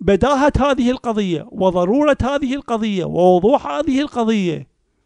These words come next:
لكن الخليفة لم يأخذ بهذه النصيحة.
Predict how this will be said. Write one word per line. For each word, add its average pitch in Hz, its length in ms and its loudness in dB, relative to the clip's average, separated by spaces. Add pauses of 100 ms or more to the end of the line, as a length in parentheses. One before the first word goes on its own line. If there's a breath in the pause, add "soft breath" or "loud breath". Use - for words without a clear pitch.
(1000)
لكن 165 460 -6
الخليفة 170 500 -6
لم 196 180 0
يأخذ 156 400 -4
بهذه 165 920 -8
النصيحة. - 520 -10